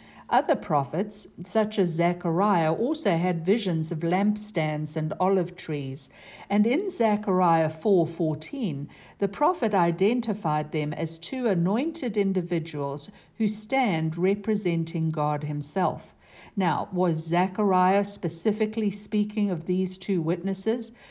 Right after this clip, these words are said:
We cannot be sure, but some scholars believe the olive trees and the lampstands indicate the identity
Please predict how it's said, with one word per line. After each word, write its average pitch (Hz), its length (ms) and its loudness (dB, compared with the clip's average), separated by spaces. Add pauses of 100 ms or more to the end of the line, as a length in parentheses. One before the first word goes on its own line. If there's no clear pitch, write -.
(180)
We 240 120 -2
cannot 285 500 -2
be 214 100 0
sure, 190 380 0
but 175 300 -6
some 311 320 0
scholars 156 600 -2
believe 180 640 0 (300)
the 196 160 2
olive 254 480 2
trees 151 640 -4
and 226 260 2
the 233 80 0
lampstands 165 1080 -2
indicate 220 800 -2
the 190 180 0
identity 170 1040 -2